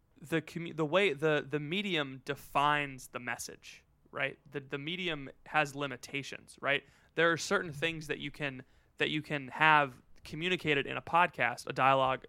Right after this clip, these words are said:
that you can have in a podcast that you can't communicate via a book, right? One author writing a book, you can't exactly have the same kind of, like, tone, right? There's different things being communicated. Similarly, on a television show where there's a news anchor talking to you,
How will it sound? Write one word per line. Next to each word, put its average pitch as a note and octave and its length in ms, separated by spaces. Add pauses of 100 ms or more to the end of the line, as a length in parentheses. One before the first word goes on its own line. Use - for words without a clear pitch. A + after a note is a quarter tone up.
(140)
that B2+ 200
you C3+ 100
can C3 140
have C3 180
in B2 80
a - 40
podcast D3 500
that - 100
you C3 80
can't - 320
communicate C3 640 (540)
via A#2+ 240
a B2+ 80
book, - 380 (440)
right? C3+ 240 (400)
One D#3 260
author D3+ 300
writing C3 260
a B2 60
book, C#3+ 440 (220)
you D3 120
can't C#3 220
exactly C3 400
have B2 220
the C3 80
same B2+ 260
kind B2+ 240
of, A#2 80
like, A#2+ 160 (100)
tone, C#3 320
right? B2 180
There's C3 120
different C3 240
things C3 160
being A#2 180
communicated. C3 440 (260)
Similarly, C#3 600 (180)
on D3 140
a C#3 40
television D#3 480
show C3+ 260
where C3 120
there's B2 140
a B2+ 60
news D3+ 220
anchor B2+ 220
talking D#3 420
to - 140
you, A2+ 200